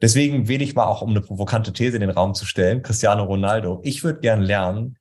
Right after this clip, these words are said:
wie es Cristiano Ronaldo geschafft hat, sich auf das zu fokussieren, was ihn so erfolgreich gemacht hat und es geschafft hat,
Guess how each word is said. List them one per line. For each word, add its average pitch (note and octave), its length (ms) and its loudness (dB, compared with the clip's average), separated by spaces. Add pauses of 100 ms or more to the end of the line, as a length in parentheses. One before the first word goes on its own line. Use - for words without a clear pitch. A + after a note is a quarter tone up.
wie A2+ 80 0
es G#2 120 2
Cristiano A2 400 2
Ronaldo G#2 400 2
geschafft G2+ 340 -4
hat, G2 100 0
sich G#2 160 -6
auf F#2 160 -8
das C#3 280 0
zu D3+ 80 4
fokussieren, A#2+ 840 2
was G2+ 180 0
ihn C#3+ 160 2
so C3 60 2
erfolgreich A2 540 0
gemacht F#2 240 -4
hat - 60 -6
und G#2 80 -2
es F#2+ 100 -6
geschafft A2 280 -2
hat, G#2+ 160 0